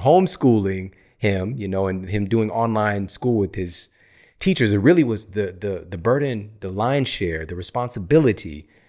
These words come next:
the privilege suddenly was passed to us in the greatest capacity. And whether or not we look at it as a burden or a privilege depended on the day, depended on the subject.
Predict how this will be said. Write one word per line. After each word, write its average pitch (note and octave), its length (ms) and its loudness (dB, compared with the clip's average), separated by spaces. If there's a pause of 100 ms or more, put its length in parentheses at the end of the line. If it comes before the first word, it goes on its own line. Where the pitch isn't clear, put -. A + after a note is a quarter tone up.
(200)
the G2 160 0
privilege G#2+ 920 0
suddenly A#2+ 440 0
was G2 140 -4
passed F#2 340 -4
to - 140 -14
us F2+ 340 -8
in G2 120 -10
the F2+ 100 -8
greatest F#2+ 420 -6
capacity. D2+ 680 -10 (720)
And F2+ 380 -4
whether A#2 300 4
or A2+ 40 4
not A2+ 180 4
we G#2 80 2
look A2+ 200 4
at G#2 100 2
it G2 60 2
as F2+ 120 -2
a E2+ 40 -4
burden G#2 380 2
or F2 180 -6
a E2+ 40 -10
privilege G#2 580 0
depended A2 440 -8
on A2+ 140 -10
the C#3 60 -2
day, A#2+ 440 -6 (680)
depended A#2 440 2
on A2+ 160 0
the A2+ 60 -4
subject. - 680 -2